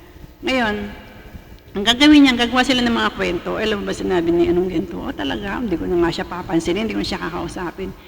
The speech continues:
Hindi mo kinausap, eh, hindi mo alam yun. Nakipag-, u-, yung, yung nagkwento sa'yo,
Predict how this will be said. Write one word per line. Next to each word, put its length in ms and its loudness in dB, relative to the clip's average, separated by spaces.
Hindi 240 4
mo 160 10
kinausap, 480 4
eh, 160 0
hindi 160 6
mo 160 4
alam 240 0
yun. 160 -4
Nakipag-, 400 -8
u-, 240 -6
yung, 400 -2
yung 220 2
nagkwento 480 -2
sa'yo, 320 0